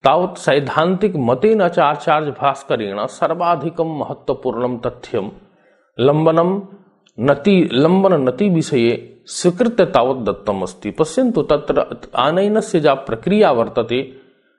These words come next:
लम्बनस्य, एतस्मिन् प्रसङ्गे आचार्येण उक्तमस्ति, "त्रिभुवन लग्नार्क विशेष सिञ्जिनी कृता हता व्यास दलेन भाजिता,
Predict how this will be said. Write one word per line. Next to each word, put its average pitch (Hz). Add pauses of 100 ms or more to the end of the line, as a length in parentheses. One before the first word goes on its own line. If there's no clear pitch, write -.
(140)
लम्बनस्य, 160 (320)
एतस्मिन् 233
प्रसङ्गे 156
आचार्येण 143
उक्तमस्ति, 117 (320)
"त्रिभुवन 202
लग्नार्क 165
विशेष 151
सिञ्जिनी 143 (480)
कृता 147
हता 139
व्यास 135
दलेन 131
भाजिता, 120